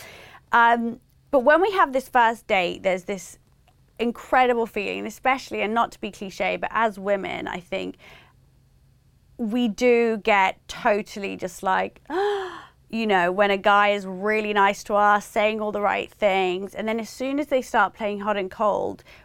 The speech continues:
we have this kind of thing that we're holding on to that becomes addictive. And so when they start going off, we're still craving that high. So we're waiting for the high to come back. And it's the exact same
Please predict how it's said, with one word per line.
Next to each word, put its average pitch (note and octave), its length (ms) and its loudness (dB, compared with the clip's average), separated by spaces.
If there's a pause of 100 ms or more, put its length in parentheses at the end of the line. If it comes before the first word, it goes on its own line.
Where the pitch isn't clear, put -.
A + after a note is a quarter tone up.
we G#3 140 -4
have A#3 460 2
this G#3 200 -4
kind F#3 300 -2
of F3 240 -6 (720)
thing D4 460 2
that G#3+ 100 0
we're - 80 -4
holding A3+ 440 -2
on A3+ 140 0
to G3 200 -6
that - 120 -8
becomes A3+ 400 -4
addictive. - 680 -8 (580)
And G#3+ 180 -2
so A3 240 2
when C4 220 2
they C#4 100 -2
start A#3 540 2
going G#3 360 2
off, G3+ 640 0
we're G#3 220 -4
still B3 560 -6
craving A3 840 0
that F3 160 -2
high. G3+ 540 0 (260)
So - 160 -6
we're A3+ 80 4
waiting C4 500 2
for A3+ 120 -10
the G3+ 80 -2
high G3 240 0
to - 80 -18
come F#3+ 160 -2
back. F#3+ 220 2
And G3 80 -8
it's A3 100 -10
the A3+ 120 -8
exact A3 420 0
same G3 340 -6